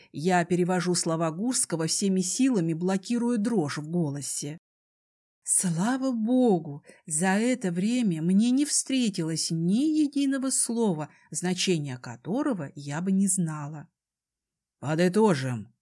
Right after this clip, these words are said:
произносит взволнованным голосом Гурский. Кажется, за всё то время, что я его знаю, Пётр ещё ни разу не был таким взволнованным, как сейчас.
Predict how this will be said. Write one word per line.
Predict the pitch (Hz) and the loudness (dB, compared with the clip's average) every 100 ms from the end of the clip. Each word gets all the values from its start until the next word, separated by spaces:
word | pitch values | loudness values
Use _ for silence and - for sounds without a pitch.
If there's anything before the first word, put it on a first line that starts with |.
| _ _ _ _ _ | _ _ _ _ _
произносит | 233 214 190 156 151 160 - 262 | -2 0 0 0 -4 -4 -4 -4
взволнованным | 254 247 269 262 185 196 220 233 202 | -2 -2 0 0 0 0 -2 -2 -2
голосом | 175 175 185 - 202 196 | -2 0 0 0 -2 -2
Гурский. | 175 156 151 - 160 151 - _ _ _ _ _ | -4 -4 -4 -6 -8 -12 -14 _ _ _ _ _
Кажется, | 220 220 214 220 - - 214 214 - | 0 2 2 0 0 0 2 0 0
за | 196 190 220 | -2 0 0
всё | 220 - 214 | 0 0 0
то | 226 220 | 0 0
время, | 220 233 180 170 | 0 2 2 2
что | - - 196 | -2 -2 -2
я | 202 185 | 0 0
его | 160 156 | -2 -4
знаю, | 156 185 240 294 220 156 - _ _ _ _ | -4 0 0 0 -2 -6 -12 _ _ _ _
Пётр | - 220 311 208 156 | -4 0 0 -2 -4
ещё | 160 156 - 151 147 165 | -4 -2 -4 -4 -6 -2
ни | 180 190 262 | 2 2 2
разу | 277 240 196 180 170 | 0 0 0 0 0
не | 165 | -2
был | 160 156 | -2 -6
таким | 170 170 180 | -4 -4 -2
взволнованным, | 156 151 139 143 208 254 190 147 | -2 -4 -6 -4 -4 -2 -2 -2
как | 165 170 | -6 -6
сейчас. | - 151 - 143 - - | -6 -8 -8 -6 -4 -6